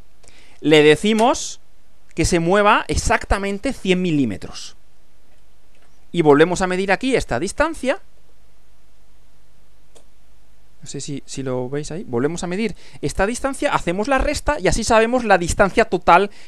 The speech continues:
que se ha desplazado el carrito. Bueno, sin embargo, este es el método normal.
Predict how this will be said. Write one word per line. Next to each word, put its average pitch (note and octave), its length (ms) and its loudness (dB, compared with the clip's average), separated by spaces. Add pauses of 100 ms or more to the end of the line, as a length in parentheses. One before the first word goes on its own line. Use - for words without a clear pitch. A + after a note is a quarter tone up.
que E3 100 0
se D#3 100 4
ha D#3 60 8
desplazado C3 420 2
el A2 80 2
carrito. E2+ 440 -8 (1700)
Bueno, B3+ 200 6
sin D4+ 160 6
embargo, B3+ 540 4 (1600)
este E3+ 180 6
es G3 60 4
el G3 100 8
método F#3+ 320 10
normal. A2 480 4